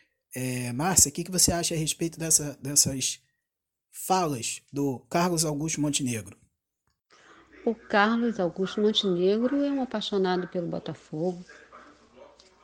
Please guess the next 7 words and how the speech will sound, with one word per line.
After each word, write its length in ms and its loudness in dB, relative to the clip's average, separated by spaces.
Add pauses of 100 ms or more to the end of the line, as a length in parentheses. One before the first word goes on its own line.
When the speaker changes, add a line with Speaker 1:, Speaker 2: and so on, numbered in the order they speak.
(920)
Speaker 2:
Tava 260 -2
na 140 -2
presidência 960 0 (460)
no 240 -2
último 280 -4
campeonato 560 -2
brasileiro 600 0